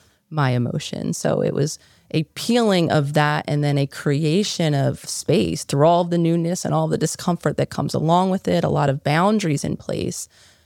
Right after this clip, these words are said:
for me to then come to realize that even in terms of a relationship,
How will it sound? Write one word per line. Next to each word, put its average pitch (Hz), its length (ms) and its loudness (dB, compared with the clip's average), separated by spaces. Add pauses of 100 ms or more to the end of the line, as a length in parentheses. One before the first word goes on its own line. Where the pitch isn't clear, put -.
(160)
for 175 100 2
me 170 160 2
to 175 140 0
then 151 180 2
come 151 280 0
to 156 120 0
realize 147 680 2
that 135 340 0
even 190 180 4
in 139 80 4
terms 147 280 -2
of - 100 -6
a - 40 -6
relationship, 156 720 0